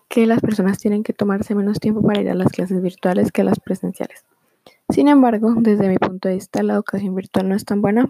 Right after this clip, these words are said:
pues en primer lugar se vuelve un poco tedioso el hecho de tener que estar todo el día mirando una pantalla, además de que puede llegar a ser malo para la salud. Otro problema que encuentro en las clases virtuales es que es más complicado,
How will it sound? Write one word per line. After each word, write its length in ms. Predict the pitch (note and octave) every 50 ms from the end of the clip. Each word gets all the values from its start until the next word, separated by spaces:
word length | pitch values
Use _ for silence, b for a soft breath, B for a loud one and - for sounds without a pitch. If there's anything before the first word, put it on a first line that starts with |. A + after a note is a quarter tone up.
| - _
pues 260 | - - A3+ A3 - -
en 80 | G#3 G#3+
primer 240 | - G3 F#3+ F#3+
lugar 320 | G3 G3 G#3+ G#3+ A3+ A#3+ B3+
se 80 | -
vuelve 220 | A#3 G#3 G3 G#3 G3
un 60 | G3
poco 220 | - - - -
tedioso 480 | - - G3 F#3+ F3+ F3 F3 F3 - -
el 100 | G3 G3
hecho 220 | F3+ - - -
de 80 | G3+ F#3+
tener 320 | - - - F3+ F#3 G3+
que 140 | G3+ - F#3+
estar 320 | F#3+ - - F3+ F3+ F#3 -
todo 180 | - - F#3
el 160 | F3+ F#3 F#3
día 220 | F#3 F#3+ G3 G3 G3+
mirando 280 | G3+ F#3 F3+ - F3+
una 140 | F3 F3+ G3
pantalla, 500 | - - - G3 - - - - - _ _ _ _ _ _ _ _ _ _ _ _ _ _ -
además 400 | B3+ B3+ C#4 C#4+ C#4+ B3+ A#3+ C4
de 80 | A#3+
que 100 | A3+ -
puede 220 | G#3 - - G3+ G3+
llegar 280 | A3 G3+ G3 F3+ E3+
a 100 | E3+ F#3
ser 120 | G3+ F#3 F3+
malo 220 | F3+ F3+ - - -
para 200 | - - - -
la 160 | - - G#3+
salud. 240 | G#3+ G3 F#2 - - - _ _ _ _ _ _ b b b b b b b b -
Otro 200 | B3 B3 D#4 D#4+
problema 260 | D4+ C4+ A3+ A3 B3
que 80 | -
encuentro 460 | B3 A3 A3 - - G3 F#3+ G3 A3+ A3
en 40 |
las 140 | A3 A#3 -
clases 260 | - A#3 A3 A3 A3
virtuales 540 | A3+ A3+ A3+ A#3 _ - A3 G#3+ A3 A#3+ -
es 140 | - A#3 -
que 100 | - A3+
es 60 | A3
más 160 | A3 G#3+ A#3
complicado, 840 | - - A3+ A#3 - G#3+ G3+ - - - F3+ F3+ F#3 G3 A3 B3